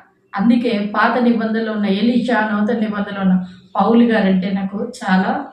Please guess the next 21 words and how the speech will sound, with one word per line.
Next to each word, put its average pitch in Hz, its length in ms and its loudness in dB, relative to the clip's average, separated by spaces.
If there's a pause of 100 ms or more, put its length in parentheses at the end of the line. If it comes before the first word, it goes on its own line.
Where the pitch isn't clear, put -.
(420)
ఇష్టం. 269 400 0
అదొక 226 240 0
ఇష్టం 233 400 0
అంతే. 190 400 0 (720)
చాలా 226 120 2
సంతోషం, 247 840 2
హృదయం 240 300 2
ఉప్పొంగుతూ 285 540 2
ఉంటుంది 208 280 2
వాళ్ళ 196 260 2
గురించి 226 440 -4 (320)
వాక్యాన్ని 214 520 2
ధ్యానించిన. 185 560 2
అయితే - 360 -6
ఇవన్నీ 247 340 6
చెప్పాలని 240 680 0
కాదు, 185 260 -2
కానీ 240 460 0 (360)
ఇక్కడ 359 220 0
ఎలీషా 339 880 6
యొక్క 320 240 -2